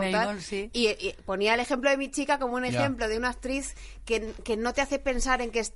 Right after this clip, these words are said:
Speaker 2: en qué bien actúa, sino que realmente parece una niña en ese mundo.
Speaker 1: Bueno, decías, "Pobre niña que vive en una casa, mansión enorme,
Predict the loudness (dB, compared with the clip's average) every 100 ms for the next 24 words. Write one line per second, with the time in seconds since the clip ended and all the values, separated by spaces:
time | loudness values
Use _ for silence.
0 | -6 -2 0 2 0 -2 -2 0 0 -2
1 | -4 -2 0 0 0 0 2 0 0 0
2 | 2 0 0 -2 -2 -2 -2 -4 -6 -4
3 | -2 -2 0 0 2 4 6 4 0 0
4 | 0 0 -2 0 0 0 -2 0 0 2
5 | -2 -2 -4 -4 -2 -2 0 0 0 0
6 | -2